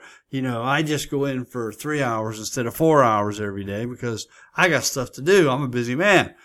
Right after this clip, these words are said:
And they, they say, "I feel fine." And it may be that way for a while, but sooner or later it will catch up to you. And that's the same thing with alcohol.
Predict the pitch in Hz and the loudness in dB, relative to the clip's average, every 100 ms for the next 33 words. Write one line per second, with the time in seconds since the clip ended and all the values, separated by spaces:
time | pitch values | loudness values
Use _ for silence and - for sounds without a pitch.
0 | - _ _ - 120 117 113 120 127 120 | -20 _ _ -6 -2 -2 -6 -10 -12 -10
1 | 135 131 120 156 151 156 - 147 135 - | -10 -10 -8 -6 -2 0 2 2 0 0
2 | 160 165 190 226 190 92 90 _ - 131 | -4 4 4 4 -4 -8 -14 _ -14 -8
3 | 131 135 160 175 202 226 226 226 208 202 | -4 -4 -4 -2 -2 -2 -2 -2 0 0
4 | 190 196 196 - 180 175 170 160 175 208 | 0 -2 -2 -4 -2 0 0 -2 -2 -4
5 | 185 - - _ _ _ _ _ _ 143 | -6 -12 -20 _ _ _ _ _ _ -10
6 | 131 - - 190 202 202 208 _ 143 127 | -2 0 2 0 -2 -4 -6 _ -8 -4
7 | 120 131 156 151 151 151 127 131 139 - | -2 -2 -2 -2 -6 -8 -6 -4 -4 -6
8 | - 120 123 127 127 - - 101 107 - | -12 -8 -6 -8 -10 -16 -12 -10 -10 -14
9 | - 196 - - 143 90 87 _ _ _ | -8 -8 -8 -8 -6 -6 -12 _ _ _
10 | _ _ - 117 113 117 - - - 135 | _ _ -10 -8 -6 -4 -4 -4 -4 -2
11 | 139 143 143 - 127 123 113 113 - 107 | -2 -2 -6 -6 -4 -4 -6 -10 -4 -4
12 | 104 95 95 92 98 | -4 -10 -10 -10 -12